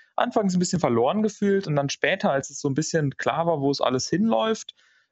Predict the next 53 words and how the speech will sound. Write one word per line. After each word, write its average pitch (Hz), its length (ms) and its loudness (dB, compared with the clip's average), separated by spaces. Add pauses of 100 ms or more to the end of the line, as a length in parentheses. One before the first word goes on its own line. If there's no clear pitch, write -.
(100)
ähm, 147 260 2
habe 139 160 2
ich 156 120 -2
mich 151 100 -2
dann 147 120 0
aber 139 140 2
umso 196 240 2
besser 175 300 2
gefühlt, 113 440 -2
weil 120 180 2
ich 156 160 -2
halt 147 280 0
das 135 140 -2
Gefühl 196 340 -2
hatte, 185 180 -2
die 143 140 -8
Welt 156 220 2
hat - 160 -2
eine 147 120 0
ganz 143 240 -2
andere 143 360 0
Tiefe 135 500 -2 (340)
als - 480 -4
die 120 320 -6
Welten, 117 280 0
die 107 100 -2
wir 117 160 2
auch 113 160 -2
bis - 120 -12
jetzt - 340 -4
gesehen 107 340 -2
haben. 107 300 -2
Und 110 80 -4
die 113 80 -6
Figuren 131 400 0
haben, - 180 -2
vor, - 220 -2
vor 127 120 2
allen 165 120 2
Dingen 147 140 2
die 139 40 0
Figuren, 110 320 -2
gar 156 140 0
nicht 185 100 -2
so 156 80 -8
sehr 147 140 2
die 120 100 -2
Welt. 202 320 0 (800)
Es - 80 -14
spielt 170 260 -2
ja 151 80 4
auch 135 80 2
einfach, 139 500 -2